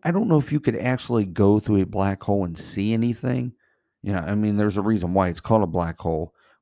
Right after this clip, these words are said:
but you really can't call that a black hole now if there's light behind it. Or, you know, where's the light coming from? You know, my, my take on this is, you know, I'm not a scientist or anything, but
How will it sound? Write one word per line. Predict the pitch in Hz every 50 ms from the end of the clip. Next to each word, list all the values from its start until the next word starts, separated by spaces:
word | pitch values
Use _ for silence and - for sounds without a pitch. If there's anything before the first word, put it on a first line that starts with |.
| _ _
but | - 95 - -
you | - 123
really | 123 160 208 240
can't | - - 160 147 143 -
call | - - 165 175
that | 165 147 104
a | -
black | - - 85 87 82 80 -
hole | - 92 90 87
now | 87 90 95 85 67 - - _
if | - 104
there's | - - 104 101 92 104
light | 98 101 101 - -
behind | - 73 - - - 123 127 110 95 78
it. | - - - - _ _ _ _ _ _ _ _ _ _ _ _ _ _ _ _ _ _ _ _ _ _
Or, | - 104 98 95 90 - -
you | 113 113
know, | 101 92 92 90 92 104 - _ _ _ _ _ _ _ _
where's | - 98 123 131 139 120
the | - 135
light | 123 120 113 113 110 -
coming | - - 131 123 120 107 92
from? | - - 87 85 78 71 - - - - - - _ _ _ _ _ _ _ _ _ _ -
You | 113 113
know, | 113 113 107
my, | 110 131 160 180 151
my | - 139 156 165
take | 165 - 147 131 - -
on | 117 107 95
this | 98 101 107 107 - -
is, | 110 107 104 104 95 -
you | - 113
know, | 107 101 98 95
I'm | 87 127 160
not | 170 160 123
a | 95
scientist | 92 - - 95 95 95 92 - - 98 - -
or | 113
anything, | 107 104 101 101 104 104 95
but | 85 98 -